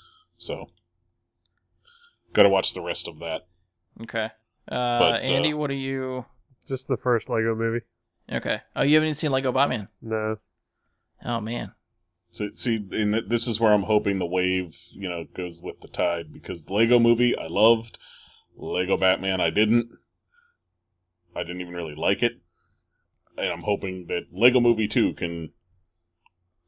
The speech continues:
Speaker 1: turn that back around, you know? And
Speaker 2: Yeah.
Speaker 1: so.
Speaker 3: I heard
Speaker 2: Um,
Speaker 3: Lego Batman was good. Not the case.
Speaker 1: Not for me.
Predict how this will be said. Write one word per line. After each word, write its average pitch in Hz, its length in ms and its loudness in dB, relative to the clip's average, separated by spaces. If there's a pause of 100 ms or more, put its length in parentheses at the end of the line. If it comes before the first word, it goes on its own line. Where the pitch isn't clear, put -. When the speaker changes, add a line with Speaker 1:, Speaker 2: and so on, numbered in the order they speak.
Speaker 1:
turn 95 220 0
that 90 200 -2
back 90 220 -4
around, 76 420 -10 (300)
you 76 100 -12
know? 73 200 -14 (360)
And - 160 -12
Speaker 2:
Yeah. 123 100 -4
Speaker 1:
so. 92 360 -4 (1080)
Speaker 3:
I 170 120 2
heard 208 200 8
Speaker 2:
Um, - 100 4
Speaker 3:
Lego 135 200 4
Batman 123 380 2
was 107 140 -8
good. 123 420 -4 (1300)
Not 120 200 -2
the - 60 -10
case. 131 440 -8 (1200)
Speaker 1:
Not 127 200 4
for 113 120 -2
me. 85 300 -2